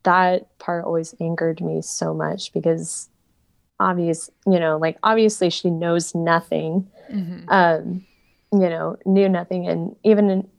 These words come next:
Speaker 1: you know, and I can't remember, like, how old she was supposed to be in that movie, but, like, you know, you could also kind of tell that, like, her way of thinking reflected, um, what, you know, like, what a lot of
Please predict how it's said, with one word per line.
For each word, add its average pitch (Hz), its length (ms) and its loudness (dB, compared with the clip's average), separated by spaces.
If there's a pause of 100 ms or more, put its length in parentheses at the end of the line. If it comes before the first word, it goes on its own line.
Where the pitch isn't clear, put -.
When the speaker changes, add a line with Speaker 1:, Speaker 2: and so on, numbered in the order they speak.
(260)
Speaker 1:
you 196 60 2
know, 170 180 2
and 165 240 -4 (300)
I 196 220 4 (640)
can't 233 280 2
remember, 226 360 2
like, 190 160 2
how 202 220 0
old 208 220 0
she - 160 -2
was 190 160 0
supposed - 420 -4
to 190 60 -4
be 190 120 -2
in 190 100 0
that 180 200 -4
movie, 196 320 0
but, 185 200 0
like, 185 240 2 (920)
you 208 120 4
know, 180 160 2
you 190 160 2
could 202 340 2
also 202 300 4
kind 190 240 0
of 185 60 0
tell 185 240 0
that, 170 180 0
like, 175 220 0
her 190 380 0
way 180 240 4
of 180 100 -2
thinking 180 720 -2 (500)
reflected, 185 960 0
um, 170 540 -2 (840)
what, 185 400 2 (180)
you 190 120 2
know, 175 220 -4
like, 175 260 -6
what 175 240 0
a 180 80 0
lot 170 280 0
of 170 340 0